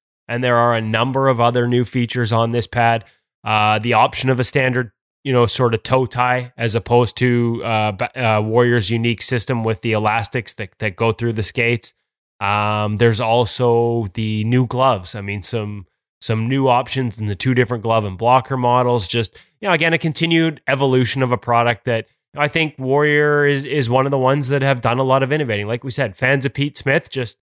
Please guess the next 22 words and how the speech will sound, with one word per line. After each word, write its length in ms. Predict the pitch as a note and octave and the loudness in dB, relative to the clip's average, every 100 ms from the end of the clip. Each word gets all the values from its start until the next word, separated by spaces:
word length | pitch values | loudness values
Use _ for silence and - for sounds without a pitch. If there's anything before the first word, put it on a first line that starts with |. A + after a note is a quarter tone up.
| _ _ _ _ _ _ | _ _ _ _ _ _
you 80 | D3+ | -10
know, 180 | C3 C3+ - C#3 | -10 -10 -18 -14
there's 240 | C#3 C#3 C3+ | -8 -4 0
a 80 | |
reason 340 | C3+ C3+ C#3+ C3+ | 2 2 0 -2
we 120 | C3+ | -2
don't 180 | C3+ C3 | -2 0
do 160 | C#3 | 2
a 20 | C#3 | 2
lot 140 | C#3+ | 2
of 40 | |
reviews 480 | D3+ C3+ C#3 D#3+ D#3 | 2 2 2 2 -2
and 320 | D3+ C#3 D3 - | -8 -12 -14 -8
<clears throat> 380 | D#3+ A3 D3+ D#3+ | 0 2 2 0
pay 160 | D3+ | 0
your 100 | C#3+ | 0
bills 320 | C3+ C3+ E3 D3+ | 2 2 2 -2
and 100 | C3 | -4
all 100 | C3 | -2
that 200 | C#3 - | -4 -4
stuff. 320 | C3 B2 - | -4 -4 -8
But, 180 | - B2+ | -14 -16